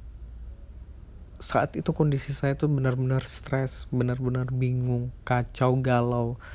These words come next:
Karena tuh benar-benar memikirkan dia aja gitu loh. Di samping saya juga nggak ada kegiatan, makanya tuh saya lebih fokusnya ke dia.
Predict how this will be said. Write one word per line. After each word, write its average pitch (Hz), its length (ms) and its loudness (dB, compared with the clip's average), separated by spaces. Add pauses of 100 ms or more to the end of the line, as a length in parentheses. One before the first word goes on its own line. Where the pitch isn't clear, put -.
(760)
Karena 131 320 4
tuh 156 160 2
benar-benar 131 480 2
memikirkan 127 720 0
dia 131 380 2
aja 143 420 0
gitu - 400 -16
loh. - 100 -16 (1000)
Di 131 80 4
samping 127 400 0
saya 139 240 2
juga 131 240 2
nggak 123 240 2
ada 131 160 0
kegiatan, 127 560 0
makanya 131 480 -2
tuh 147 140 -4
saya 147 180 2
lebih 135 160 0
fokusnya 135 480 -2
ke 139 80 2
dia. 131 400 -2